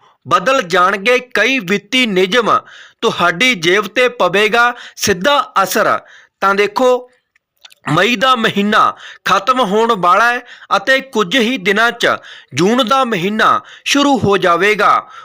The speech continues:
ਬਹੁਤ ਸਾਰੇ ਵਿੱਤੀ ਨਿਯਮ ਹਰ ਮਹੀਨੇ ਦੇ ਪਹਿਲੇ ਦਿਨ ਬਦਲਦੇ ਨੇ। ਜੂਨ ਮਹੀਨੇ 'ਚ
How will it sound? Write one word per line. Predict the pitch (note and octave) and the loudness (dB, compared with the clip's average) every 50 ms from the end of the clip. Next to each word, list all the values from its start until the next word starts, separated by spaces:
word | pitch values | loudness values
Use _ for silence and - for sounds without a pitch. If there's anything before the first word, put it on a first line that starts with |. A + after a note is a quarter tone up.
| - - | -20 -10
ਬਹੁਤ | C3 C#3+ E3+ E3+ F3 A#3+ B3 B3 C4+ B3+ | -4 -2 -2 0 0 -2 -2 -2 -2 -4
ਸਾਰੇ | - - G3 E3+ F3+ G#3+ A#3+ A#3+ | -2 0 0 0 2 2 0 -2
ਵਿੱਤੀ | F#3+ D3+ E3 F3+ F3+ F3+ - B3 A#3+ | -2 -2 -4 -4 -4 -4 -4 -2 -2
ਨਿਯਮ | A3 F#3+ F#3 F#3+ F#3 G#3 B3 A#3 A#3+ B3 A#3+ - - - - - - - - | 0 0 0 0 0 0 0 0 0 -2 -2 -4 -12 -20 -20 -18 -6 -2 0
ਹਰ | G3 A3 B3+ | 2 2 2
ਮਹੀਨੇ | B3+ B3 A#3 D3 F#3 F#3 F#3 G3+ A#3 B3 A#3 | 2 0 -2 -2 -2 -2 -2 0 0 0 2
ਦੇ | F#3+ G3 D3 A2 - - - - - _ - | 0 0 -2 -4 -8 -12 -20 -20 -20 _ -4
ਪਹਿਲੇ | - F#3 G3 A#3 B3+ C#4 C4+ | -2 0 0 2 2 0 0
ਦਿਨ | F#3 A#3+ A#3+ A#3 | 0 0 0 0
ਬਦਲਦੇ | A#3 E3 D3 E3 D#3+ D3+ G3 G#3+ G#3 G3+ A#3 A#3 | 0 0 0 0 0 0 0 0 0 2 0 2
ਨੇ। | A#3 A#3+ A#3+ B3 A#3+ - - - - _ - C3 | 2 0 -2 -2 -4 -8 -16 -20 -20 _ -10 -6
ਜੂਨ | B2+ E3 G3+ A#3+ C4+ D4 D4 | -2 0 0 2 2 2 0
ਮਹੀਨੇ | B3 A#3 F3+ D#3 F3+ G3 G#3 A3 B3 B3 | 0 -2 -4 -2 -2 -2 0 0 0 0
'ਚ | A#3+ B3 G#3 | 0 0 -2